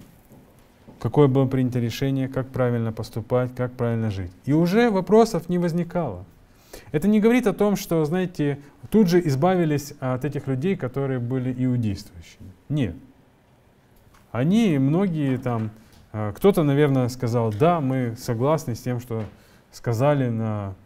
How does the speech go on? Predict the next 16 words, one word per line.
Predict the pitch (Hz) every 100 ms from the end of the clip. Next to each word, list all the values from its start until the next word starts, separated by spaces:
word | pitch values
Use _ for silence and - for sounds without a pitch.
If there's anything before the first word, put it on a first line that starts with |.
| _ -
наши | 120 - 113
старейшины, | - - _ - 123 151 170 170 120 110
да, | 104 127 135 135 - - - _
мы | 127
согласны | 120 120 135 135 120
с | -
апостолами, | 107 143 160 - 123 117 110 107 - -
мы | 143
принимаем | 143 135 127 117 110 95 90
это". | 87 - _ _ -
Но | 143
были | 143 165 147
те, | 147 147
которые | 139 143 139
сказали: | 135 139 127 131 123
"Не-не-не, | 143 156 170 190 190 175 147